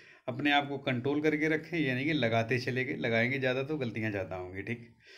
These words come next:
तो आप पेपर आसानी से कर सकते हैं, क्वालिफाई कर सकते हैं, कोई बड़ी बात नहीं है। और आपको पता है कि, आ,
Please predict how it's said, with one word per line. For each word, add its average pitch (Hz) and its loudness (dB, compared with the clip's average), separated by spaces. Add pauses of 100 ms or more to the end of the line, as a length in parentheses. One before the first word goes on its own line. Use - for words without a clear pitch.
(420)
तो 113 -4
आप 113 -2
पेपर 131 0
आसानी 120 -2
से 123 -8
कर 139 -2
सकते 151 -10
हैं, 185 -8
क्वालिफाई 113 -4
कर 123 -6
सकते 123 -12
हैं, 185 -10
कोई 185 -6
बड़ी 110 -4
बात 95 -4
नहीं 87 -14
है। 90 -14 (640)
और 131 2
आपको 139 0
पता 156 0
है 165 2
कि, 180 -4
आ, 123 2